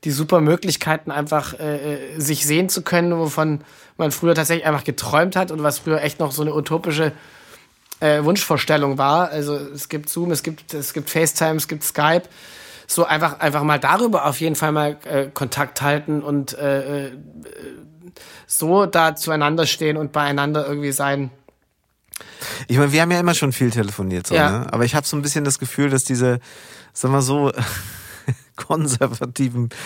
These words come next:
Speaker 2: Kommunikationsplattformen, äh, zu denen ich dann irgendwo auch Videotelefonie zählen würde, weil das ist einfach nur das neue Telefonieren. Äh, dass man sich, das ist aber, äh, durch,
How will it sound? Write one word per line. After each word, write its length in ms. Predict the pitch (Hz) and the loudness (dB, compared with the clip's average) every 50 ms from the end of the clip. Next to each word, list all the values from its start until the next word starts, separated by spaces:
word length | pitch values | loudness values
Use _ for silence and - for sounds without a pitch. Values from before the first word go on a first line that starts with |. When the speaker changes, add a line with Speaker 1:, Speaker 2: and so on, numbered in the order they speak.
| - - 151 123 - | -12 -10 -12 -10 -6
Speaker 2:
Kommunikationsplattformen, 1600 | - - 127 127 127 139 131 170 170 139 - 143 131 135 151 190 - - 127 120 113 - - - 113 110 110 113 120 131 143 - - - - - - - - - _ _ - | -2 -2 0 0 0 2 2 2 2 2 2 0 0 0 0 -4 -4 -2 0 0 0 -2 -4 -4 -4 -2 -2 -2 -4 -6 -8 -10 -16 -20 -20 -20 -20 -20 -20 -20 _ _ -4
äh, 220 | - - 117 120 | 0 2 2 2
zu 160 | 113 - 139 | 2 2 2
denen 160 | 135 143 151 | 2 2 2
ich 100 | 156 139 | 2 2
dann 180 | - 156 139 143 | 2 2 2 2
irgendwo 400 | 131 151 147 147 139 127 135 135 | 2 0 0 0 0 0 0 0
auch 200 | - 117 131 123 117 117 | 2 0 -2 -2 0 -2
Videotelefonie 840 | 135 143 165 165 151 139 - 143 135 123 127 117 127 123 120 117 117 | -2 0 2 2 2 2 2 2 2 2 2 2 2 2 0 0 0
zählen 440 | - - - 113 110 107 107 104 95 | 0 0 2 2 2 2 2 0 0
würde, 280 | 101 98 92 92 90 | 0 0 2 0 0
weil 100 | 87 95 | 0 -2
das 120 | 98 104 110 | -2 0 -2
ist 100 | - 113 | 0 0
einfach 220 | 95 113 120 131 | 0 0 0 2
nur 100 | 120 120 | 2 2
das 120 | 113 107 | 2 2
neue 200 | 113 110 107 107 | 2 2 2 2
Telefonieren. 680 | 101 - 101 90 85 - 87 90 87 90 92 - - 131 - - - - - - - - - _ _ - | 2 0 -2 -4 -4 -6 -6 -6 -4 -6 -6 -8 -10 -12 -14 -16 -20 -20 -20 -20 -20 -20 -20 _ _ -4
Äh, 320 | - 120 110 110 113 117 | 0 2 4 4 4 2
dass 180 | 117 131 135 131 | 2 0 0 2
man 120 | 143 139 | 2 2
sich, 300 | 127 131 131 123 - - - - - - | 2 2 2 0 0 -6 -8 -8 -6 0
das 200 | 131 131 131 139 | 0 0 2 2
ist 120 | 139 135 | 0 0
aber, 520 | 135 123 131 127 127 123 123 123 117 - - _ _ - | 2 2 4 4 4 4 2 2 0 -4 -8 _ _ -20
äh, 600 | - - 104 101 101 104 - - _ _ - - - - - - - - - - - - - 143 135 127 120 120 123 | -20 -20 -20 -20 -20 -20 -20 -20 _ _ -18 -16 -16 -14 -14 -14 -14 -14 -14 -16 -18 -16 -14 -12 -12 -10 -10 -4 2
durch, 380 | - 139 139 151 156 147 - | 4 6 6 6 4 0 -4